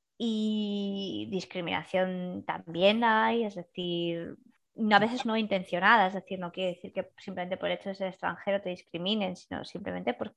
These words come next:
porque no entienden tu idiosincrasia, no entiendes que en tu país no se dicen las cosas así, no entiendes que en tu país no existe si-, este sistema sanitario, entonces no,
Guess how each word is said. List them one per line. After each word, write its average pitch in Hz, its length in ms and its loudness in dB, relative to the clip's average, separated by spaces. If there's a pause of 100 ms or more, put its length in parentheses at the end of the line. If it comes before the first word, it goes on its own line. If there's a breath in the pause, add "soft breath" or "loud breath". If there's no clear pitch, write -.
porque 151 320 -10
no 165 140 -4
entienden 214 420 -2
tu 180 80 -10
idiosincrasia, 185 640 -4
no 160 100 -8
entiendes 185 380 -2
que 208 80 -6
en 202 60 -8
tu 202 120 -4
país 196 280 2
no 233 80 -4
se 233 100 -6
dicen 190 180 -6
las - 160 -8
cosas - 280 -12
así, 233 320 -2
no 196 80 0
entiendes 180 320 -4
que 196 120 -4
en 190 60 -8
tu 196 100 -8
país 196 300 0
no 220 120 -4
existe 220 360 -10
si-, - 180 -14
este 185 280 -8
sistema 208 720 -2 (360 loud breath)
sanitario, 185 680 6
entonces 196 360 -2
no, 202 540 6